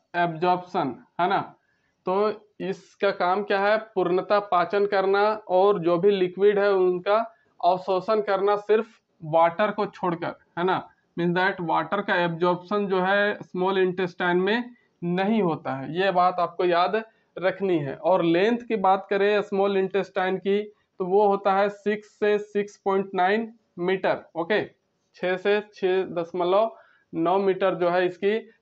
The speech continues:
लंबाई होती है। अब बात करेंगे प्यारे दोस्तों कि part of small intestine, स्मॉल इंटेस्टाइन के कौन कौन से पार्ट होते हैं। तो फर्स्ट होता है प्यारे दोस्तों ड्यूडेनम।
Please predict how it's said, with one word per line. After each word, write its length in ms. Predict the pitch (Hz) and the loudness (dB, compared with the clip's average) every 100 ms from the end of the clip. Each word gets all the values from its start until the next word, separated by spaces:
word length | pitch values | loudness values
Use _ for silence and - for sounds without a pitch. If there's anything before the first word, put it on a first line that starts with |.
| 170 | -2
लंबाई 480 | 156 160 156 175 | 0 2 2 2
होती 280 | 190 190 190 | 2 0 2
है। 380 | 190 190 196 196 _ - | 2 2 0 -4 _ -6
अब 100 | 180 | -4
बात 280 | 165 175 190 | 2 2 2
करेंगे 200 | 226 220 | 0 0
प्यारे 260 | 226 226 214 | 0 0 0
दोस्तों 300 | 214 214 226 | -2 -2 -4
कि 260 | 226 214 - | -2 -6 0
part 300 | 175 190 220 - - _ _ _ _ _ 180 | 2 2 0 -6 -20 _ _ _ _ _ 2
of 240 | 180 208 202 - 175 | 4 4 0 -12 -12
small 440 | 170 180 190 214 214 - | -8 -2 2 2 0 -4
intestine, 720 | 175 175 175 170 - 165 139 - _ _ - | -2 -2 -4 -8 -8 -8 -8 -12 _ _ -12
स्मॉल 380 | 151 180 185 208 | -10 -2 0 2
इंटेस्टाइन 640 | 202 196 196 196 185 190 202 | 0 0 -4 -2 -2 0 0
के 200 | 202 196 | 0 0
कौन 280 | 196 185 | 0 -2
कौन 220 | 185 190 190 | 0 -2 -2
से 120 | 202 | -6
पार्ट 480 | - 165 180 196 220 220 - _ - | -2 0 0 0 -6 -8 -14 _ -4
होते 220 | 180 180 | -4 -2
हैं। 320 | 170 135 - _ _ - | -4 -4 -12 _ _ -6
तो 80 | |
फर्स्ट 320 | 170 214 233 233 | -2 0 0 0
होता 200 | 220 233 | 0 0
है 100 | 226 | 0
प्यारे 160 | 226 | 0
दोस्तों 300 | 220 220 226 | 0 0 0
ड्यूडेनम। 720 | 190 185 185 196 196 175 127 | 0 0 2 2 2 0 -2